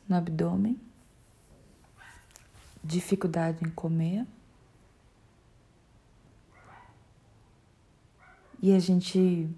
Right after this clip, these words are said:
vai em médico de novo, aquela correria pra ver. E os exames, tudo bem, tá tudo bem, tá tudo bem, sempre tudo bem.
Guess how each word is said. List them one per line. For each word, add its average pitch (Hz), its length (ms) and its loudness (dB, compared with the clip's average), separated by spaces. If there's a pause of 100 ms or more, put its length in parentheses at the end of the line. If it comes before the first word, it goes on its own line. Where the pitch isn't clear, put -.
(480)
vai 160 200 4
em 202 80 6
médico 190 640 2
de 185 120 -2
novo, 175 460 0
aquela 196 220 -4
correria 170 540 -2
pra 180 180 -4
ver. 170 480 -2 (920)
E 185 160 6
os 170 140 4
exames, 165 800 0 (140)
tudo 160 220 -2
bem, 156 340 2
tá 262 160 -4
tudo 160 240 -4
bem, 160 560 0
tá 185 140 -4
tudo 156 220 -4
bem, 156 400 0
sempre - 360 -4
tudo 160 240 -8
bem. 160 420 0